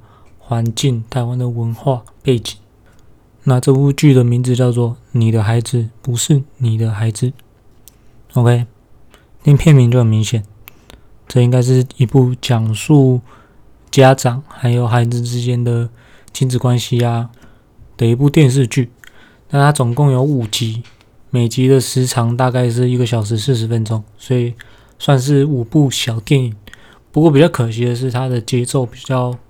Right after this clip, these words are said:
拖沓一点，所以实际上我觉得比较有效的观看时间差不多是一个小时左右。那这部剧在网络上算是有另外一个称呼啊，就是台湾版的《黑镜》。那我觉得它没有《黑镜》的那个题材这么广-，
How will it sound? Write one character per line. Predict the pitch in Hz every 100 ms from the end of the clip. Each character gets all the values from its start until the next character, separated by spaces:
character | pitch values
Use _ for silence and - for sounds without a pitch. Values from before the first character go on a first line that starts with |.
| _
拖 | - 123
沓 | 123 127
一 |
点， | 113 113 107
所 | - 120
以 | 120 117 - _ - - _ _
实 | - - 123
际 | 147
上 | 139 139 117
我 |
觉 | 113 123
得 | 127 123 120 - - - - - _
比 | -
较 | 123 143
有 | 123 110
效 | - 135
的 | 120
观 | 113 127
看 | 135
时 | 117 120
间 | 120
差 | 120 127
不 | 120
多 | 123 123
是 | 131 127
一 |
个 | 131
小 | 127 113
时 | - 113
左 | 113 110
右。 | 117 - - - - - - _ _ _ - -
那 | 147 139 139 131 -
这 | 156
部 | 139 151
剧 | - 151
在 | 131 147 135
网 | 120
络 | 131 143
上 | 147 123
算 | 135
是 | 131 139
有 | 120 117
另 | 131
外 | 135 127
一 |
个 | 120 127 120
称 | - 127
呼 | 123
啊， | 123 113 - -
就 | 131
是 | 123 127 127
台 | 135
湾 | 127 135
版 | 120
的 | 104
《黑 | - 131
镜》。 | 127 151 - - - - - - _ _ _ - - _ -
那 | 147
我 | 135 123
觉 | 131
得 | 131 127
它 | 139
没 | 143
有 | 131
《黑 | 104 131
镜》 | 127 139
的 | 123 120
那 | 117
个 | 123 123
题 | - 127
材 | 123 117
这 | 131
么 | 127
广-， | 113 113